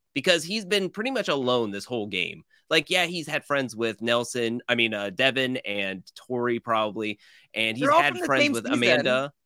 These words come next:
Speaker 1: but I just think that Nelson finally was just like, "I'm done. I'm done playing nice. You threw my friend to the wolves, and I've been playing by everybody's rules. I've been on Ruby losing every single episode. I'm done. I'm done with it.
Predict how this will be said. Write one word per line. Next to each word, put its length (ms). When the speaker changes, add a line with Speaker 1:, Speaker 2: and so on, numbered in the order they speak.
Speaker 1:
but 280
I 120
just 240
think 260
that 380
Nelson 380
finally 320
was 140
just 140
like, 140
"I'm 120
done. 320
I'm 120
done 220
playing 340
nice. 420
You 80
threw 180
my 140
friend 280
to 80
the 100
wolves, 460
and 180
I've 160
been 260
playing 360
by 160
everybody's 400
rules. 340
I've 260
been 160
on 180
Ruby 360
losing 480
every 260
single 320
episode. 600
I'm 120
done. 300
I'm 100
done 200
with 160
it. 160